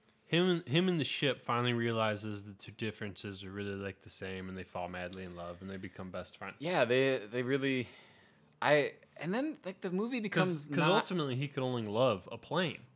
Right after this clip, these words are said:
Speaker 2: Oh, yeah.
Speaker 1: That's his whole arc. He could only
Speaker 2: It is
Speaker 1: love
Speaker 2: true.
Speaker 1: a plane.
Speaker 2: All the way to the very last sentence of the movie.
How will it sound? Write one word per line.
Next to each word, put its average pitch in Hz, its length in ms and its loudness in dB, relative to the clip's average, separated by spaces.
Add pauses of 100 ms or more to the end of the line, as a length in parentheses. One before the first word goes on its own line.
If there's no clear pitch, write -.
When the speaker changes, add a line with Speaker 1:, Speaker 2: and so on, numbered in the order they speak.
(500)
Speaker 2:
Oh, 110 240 0
yeah. 107 220 4
Speaker 1:
That's 117 120 0
his 127 140 -2
whole 120 180 -2
arc. 110 340 0
He - 120 -14
could 117 160 -4
only 117 160 2
Speaker 2:
It 135 60 6
is 120 100 6
Speaker 1:
love 120 100 4
Speaker 2:
true. 214 200 6
Speaker 1:
a - 20 4
plane. 110 220 0
Speaker 2:
All 147 180 8
the 175 40 6
way 170 140 10
to 151 140 0
the 120 80 4
very 127 420 6
last 110 640 2 (380)
sentence 151 600 2
of 139 140 4
the 139 60 2
movie. 139 440 4